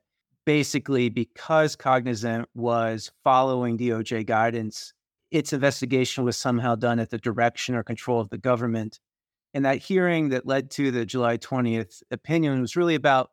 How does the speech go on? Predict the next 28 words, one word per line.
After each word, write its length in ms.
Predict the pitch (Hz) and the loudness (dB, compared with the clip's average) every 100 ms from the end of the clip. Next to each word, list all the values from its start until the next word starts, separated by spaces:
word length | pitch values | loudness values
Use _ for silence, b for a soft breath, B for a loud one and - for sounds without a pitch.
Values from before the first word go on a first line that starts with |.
| - | -4
well, 120 | 123 | -4
did 140 | 120 | 0
that 220 | 139 143 | 2 2
mean 360 | 139 135 139 135 | 0 0 0 0
that 120 | 123 | -2
the 80 | 127 | -6
defendants' 760 | 107 - 127 127 120 107 - - _ _ _ | -10 -4 -2 0 -2 -6 -12 -16 _ _ _
interviews 760 | 160 151 151 120 123 117 113 - | -2 2 0 2 0 0 -2 -4
were 120 | 117 | -6
compelled 800 | - 117 - 135 127 127 123 117 _ _ _ - | -4 -8 -2 2 2 2 0 -4 _ _ _ -6
against 300 | 123 120 - | -2 0 0
their 80 | |
constitutional 800 | 117 131 120 - 110 127 - 117 | -2 0 0 -2 -4 -4 -2 -2
rights 420 | 117 123 120 117 - | 2 4 4 0 -4
and 120 | 110 | -4
that 160 | 110 | -4
the 360 | - 110 107 110 - | -4 -4 -4 -6 0
results 560 | 123 113 123 131 - | 0 4 4 2 0
of 80 | 127 | -2
those 200 | 117 107 | 0 0
interviews 400 | 117 110 113 110 | 0 0 -2 -2
had 120 | 117 | -2
to 60 | 110 | -2
be 100 | 113 | -4
suppressed 640 | - - - 139 139 - | -6 -12 -4 0 2 0
in 100 | 117 | -6
this 180 | 113 101 | -6 -6
trial? 500 | - 139 131 123 - | -6 -4 -2 -4 -10